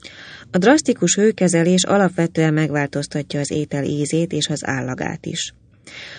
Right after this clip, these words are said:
A kemoterápia előtt a csirátlanított ételt még a féle rossz menzakosztnak minősítettem, de utána már a teljesen ehetetlen kategóriába soroltam.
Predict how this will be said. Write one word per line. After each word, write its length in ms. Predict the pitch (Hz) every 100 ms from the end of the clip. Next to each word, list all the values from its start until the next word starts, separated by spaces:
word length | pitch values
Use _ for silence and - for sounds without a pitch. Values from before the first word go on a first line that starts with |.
| -
A 60 | 190
kemoterápia 840 | 226 247 214 190 185 180 180 165
előtt 400 | - 165 180 185
a 100 | 175 160
csirátlanított 840 | - 208 185 160 147 151 135 143
ételt 520 | - 151 151 160 165 -
még 200 | 170 165
a 80 |
féle 300 | 165 165 156
rossz 320 | 156 170 160 -
menzakosztnak 760 | 160 160 147 143 135 139 - 143
minősítettem, 1000 | 139 131 127 - 113 - - - 98 - - - - - - -
de 200 | 170 175
utána 420 | 240 262 254 214
már 200 | 175 156
a 120 | 143 135
teljesen 520 | 175 180 151 139 131
ehetetlen 640 | - 135 131 - 127 120 -
kategóriába 800 | 113 - - 90 80 - - -
soroltam. 760 | - 90 87 - - 50 -